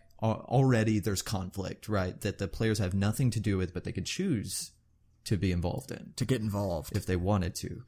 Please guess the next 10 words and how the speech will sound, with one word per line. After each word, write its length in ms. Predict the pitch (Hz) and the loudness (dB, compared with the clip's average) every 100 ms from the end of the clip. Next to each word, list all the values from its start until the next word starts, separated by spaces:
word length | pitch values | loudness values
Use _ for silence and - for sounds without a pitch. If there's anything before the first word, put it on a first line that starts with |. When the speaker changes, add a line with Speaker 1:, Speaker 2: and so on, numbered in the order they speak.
| - _ - _ _ _ _ - | -20 _ -20 _ _ _ _ -2
Speaker 2:
Right. 200 | 98 - | -2 0
I, 300 | 113 127 - | 0 0 -2
that's, 360 | 120 135 151 - | 0 2 2 0
that's 280 | - 143 135 | 2 0 2
one 140 | 120 | 2
thing 180 | 110 104 | 2 2
I 100 | 90 | 2
really, 640 | 104 98 98 98 110 110 - | 0 2 2 4 2 2 -2
I, 200 | 101 104 - | -2 -2 0
I 180 | 110 | -2